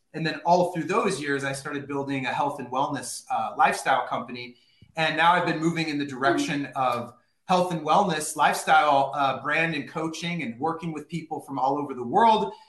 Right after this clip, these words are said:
Helped a guy in, in Michigan named Jeff through covid lose a hundred pounds. And I work with people one-on-one, and I get the most incredible feedback from these people that are like,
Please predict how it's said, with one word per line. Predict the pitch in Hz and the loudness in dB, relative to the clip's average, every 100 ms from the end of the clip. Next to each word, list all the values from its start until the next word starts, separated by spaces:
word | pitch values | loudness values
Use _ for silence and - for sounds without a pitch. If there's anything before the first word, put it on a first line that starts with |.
| _ - | _ 2
Helped | 190 190 | 2 4
a | 190 | 4
guy | 175 170 165 165 143 | 6 8 6 4 -2
in, | 147 135 135 | -6 -10 -10
in | 147 135 135 | -10 -8 -4
Michigan | 170 196 208 175 175 160 | -2 0 -2 0 0 0
named | 139 131 | -2 -4
Jeff | 165 170 170 - - _ _ _ | 2 4 4 0 -12 _ _ _
through | 170 160 | -4 -2
covid | 180 165 160 143 | 0 0 0 -4
lose | 135 | -4
a | 135 | -4
hundred | - 196 196 175 151 | -2 0 0 -2 -6
pounds. | - 156 147 143 143 - | -4 0 0 0 -4 -6
And | 143 131 120 - _ _ - | -4 -4 -6 -16 _ _ 0
I | 180 | 2
work | 190 240 254 | 4 2 2
with | 233 | -4
people | 226 185 180 | -6 -4 -2
one-on-one, | 185 185 175 160 202 226 185 175 - | 0 0 2 4 4 6 4 0 -2
and | 160 | -2
I | 156 | -2
get | 139 185 185 | -2 -4 -2
the | 175 | -2
most | 165 175 180 156 | 2 2 0 -6
incredible | 143 - 190 202 214 180 180 - | -14 -14 -10 -6 -4 -4 -4 -6
feedback | 202 214 175 180 156 - | -10 -8 -4 -2 -2 -4
from | 175 | -6
these | 160 151 | -6 -8
people | - 208 185 165 | -8 -6 -4 -2
that | 147 | 0
are | 143 | 2
like, | 147 - | 2 0